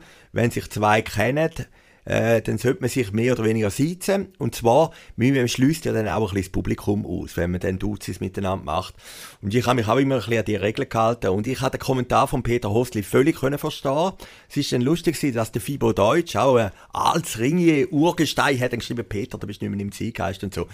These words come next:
Man kann es auch so anschauen. Aber ich glaube, on the long way ist die Strategie von Peter Hosli die richtige.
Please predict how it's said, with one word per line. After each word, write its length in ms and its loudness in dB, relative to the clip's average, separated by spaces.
Man 100 -4
kann 80 0
es 80 2
auch 140 4
so 240 0
anschauen. 420 0
Aber 240 2
ich 240 -4
glaube, 540 4
on 220 6
the 60 6
long 360 4
way 400 2
ist 240 -6
die 160 2
Strategie 540 -2
von 160 -6
Peter 300 -4
Hosli 520 -6
die 80 -4
richtige. 440 -10